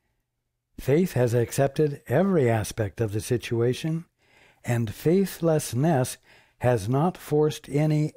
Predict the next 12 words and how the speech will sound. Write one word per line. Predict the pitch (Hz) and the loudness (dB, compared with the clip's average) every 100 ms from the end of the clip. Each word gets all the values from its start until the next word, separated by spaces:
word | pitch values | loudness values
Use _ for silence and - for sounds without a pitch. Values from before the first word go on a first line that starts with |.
| - | -2
exclusion | 190 - - - 127 120 101 131 139 - _ _ - | -2 -2 -12 -2 0 0 -2 -2 -4 -8 _ _ -2
on | 131 107 | 0 0
it. | 73 - - _ _ _ _ _ _ _ _ _ _ _ _ _ _ _ _ _ _ _ _ _ | -4 -12 -20 _ _ _ _ _ _ _ _ _ _ _ _ _ _ _ _ _ _ _ _ _
So, | - 131 98 80 _ _ _ _ _ - - - _ _ _ - | -6 -4 -4 -8 _ _ _ _ _ -20 -20 -20 _ _ _ -6
if | 107 113 | -4 -2
you're | 151 208 | 0 2
not | 175 143 | 2 0
forcing | - 147 156 - 113 107 110 104 - | -2 0 0 -2 -4 -4 -6 -10 -2
any | 139 143 123 - | 0 2 0 -2
exclusion | 110 - - 131 143 131 110 92 | -6 -6 -8 -2 -2 0 -4 -6
upon | 98 - 135 127 110 98 - _ - | -10 -6 -2 0 -2 -6 -14 _ -4
reality, | 113 120 131 127 - 76 80 | 0 2 2 0 -4 -10 -12